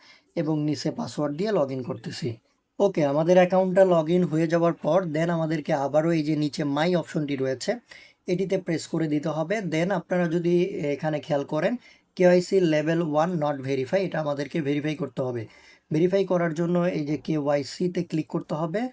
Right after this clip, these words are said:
then verify now। এখানে select country or region, এখানে আপনি আপনার কান্ট্রি সিলেকশন করবেন। যেহেতু আমরা বাংলাদেশি, এখানে বাংলাদেশ লিখলেই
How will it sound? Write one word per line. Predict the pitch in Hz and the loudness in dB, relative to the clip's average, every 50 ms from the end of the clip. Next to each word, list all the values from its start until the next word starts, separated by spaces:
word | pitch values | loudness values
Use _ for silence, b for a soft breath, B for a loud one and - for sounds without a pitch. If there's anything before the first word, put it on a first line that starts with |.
| b b b b b b b b _ 175 | b b b b b b b b _ -4
then | 147 147 160 156 156 135 | -2 0 0 0 0 0
verify | 139 143 143 143 - 160 156 147 | 0 0 -2 -2 -2 -4 -4 -2
now। | 151 143 139 147 160 202 247 262 - _ b b b b b b b b _ - | -2 -2 0 0 0 0 -2 -4 -8 _ b b b b b b b b _ -6
এখানে | 170 170 - 180 180 175 175 175 180 180 | -6 -2 -2 -2 0 2 4 4 4 2
select | 175 - - - 190 175 185 190 190 180 - - - - _ | 0 -2 -2 0 2 4 4 4 2 0 -8 -14 -14 -8 _
country | 185 165 151 151 131 - - 175 175 | -2 -2 -2 -2 -6 -2 0 2 4
or | 165 156 151 | 4 4 2
region, | 147 151 143 135 151 175 214 226 202 | 2 0 -2 0 0 0 0 0 -2
এখানে | 170 139 - 160 147 147 | -4 -4 -2 -4 -2 -2
আপনি | 147 139 131 - - 160 147 | -2 -4 -4 -6 -6 -6 -6
আপনার | 143 - 165 151 147 | -4 -4 -4 -4 -4
কান্ট্রি | - 160 147 139 127 165 151 | -2 -4 -4 -4 -4 -6 -6
সিলেকশন | - - - 202 - - 185 151 | -4 -4 -4 -4 -4 -4 -6 -4
করবেন। | 143 151 160 185 202 180 | -4 -4 -4 -2 -2 -2
যেহেতু | 160 151 151 147 180 | -2 -2 -2 -4 -4
আমরা | 160 151 156 156 | -4 -2 -2 -2
বাংলাদেশি, | 135 139 139 139 139 139 143 143 - - 226 269 - B B B B B B B B B _ | -2 -2 -4 -4 -4 -4 -4 -6 -4 -4 -6 -6 -6 B B B B B B B B B _
এখানে | 170 156 - 190 185 180 175 | -6 -4 -2 -2 0 0 0
বাংলাদেশ | 151 147 147 143 147 143 143 143 139 151 160 147 - - | 0 0 0 0 -2 -2 -2 -2 -2 -2 -4 -2 -4 -4
লিখলেই | 156 147 147 - - 170 160 180 214 254 262 | -4 -4 -4 -4 -4 -2 0 0 0 -2 -6